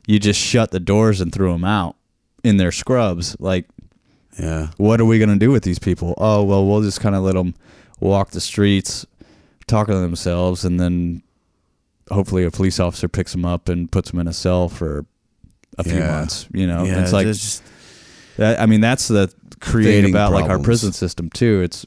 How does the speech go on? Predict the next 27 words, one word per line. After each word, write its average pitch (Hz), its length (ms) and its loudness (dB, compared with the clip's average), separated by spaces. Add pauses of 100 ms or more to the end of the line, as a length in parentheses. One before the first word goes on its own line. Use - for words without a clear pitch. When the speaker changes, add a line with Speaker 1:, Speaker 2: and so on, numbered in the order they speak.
(140)
Speaker 1:
you 87 120 -2
know, 85 100 -2
it's - 160 -4
made 104 260 2
up 92 180 0
of 82 160 -2
a 82 80 -6
lot 90 720 2
of 87 80 -2
mentally 87 400 -4
ill 82 100 -8
people 85 580 -4
that 87 300 -4
could 90 260 -4
be 85 400 -4
getting 85 240 -4
treatment 98 580 -4
somewhere, 82 600 -6 (680)
but 95 140 2
instead 95 360 0
they're 92 100 0
just 85 260 -6 (800)
in 95 220 -4
a 85 240 -6 (320)
cell 95 600 0
rotting 92 720 -4 (300)
and 85 400 -8